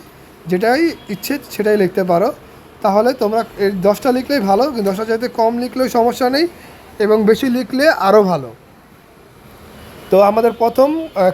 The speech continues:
কাজ এক এবং কাজ দুই আমরা এখানে উত্তরটা লি-, সমাধান করে দিলাম। তো গোল্ডেন টিচিং হোমের পক্ষ থেকে সবাইকে অসংখ্য ধন্যবাদ। সবাই আমাদের, আহ, চ্যানেলটিকে সাবস্ক্রাইব এবং হচ্ছে লাইক,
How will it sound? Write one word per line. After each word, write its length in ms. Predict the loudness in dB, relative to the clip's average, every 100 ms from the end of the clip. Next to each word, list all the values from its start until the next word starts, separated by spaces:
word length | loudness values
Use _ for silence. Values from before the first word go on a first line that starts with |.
| 2
কাজ 260 | 2 2 2
এক 220 | 2 2
এবং 180 | -2 -4
কাজ 180 | -2 -2
দুই 320 | -2 -6 -6 -8 -14 -20 -6
আমরা 320 | -2 2 2 2
এখানে 260 | -6 -6
উত্তরটা 360 | -6 -6 -6 -4
লি-, 120 | -4
সমাধান 360 | -4 -4 -4 -4
করে 180 | -4 -2
দিলাম। 260 | 0 -2 -4 -16 -20 -20 -8
তো 80 | -2
গোল্ডেন 320 | 0 0 -2
টিচিং 260 | -4 -6
হোমের 180 | -2 0 0
পক্ষ 220 | -4 -4
থেকে 180 | -6 -6
সবাইকে 400 | -4 -2 -2 -2
অসংখ্য 340 | -4 -4 -2
ধন্যবাদ। 460 | 0 0 2 2 0 -4 -20 -20 -10 0
সবাই 220 | 4 4
আমাদের, 440 | 4 2 0 2
আহ, 240 | 2 2 2
চ্যানেলটিকে 500 | -2 -6 -6 -4 -4 -4
সাবস্ক্রাইব 480 | -10 -6 -2 0 0
এবং 320 | -2 0 -2
হচ্ছে 380 | -4 -2 -2 -2 -8 -20 -10 0
লাইক, 320 | 4 4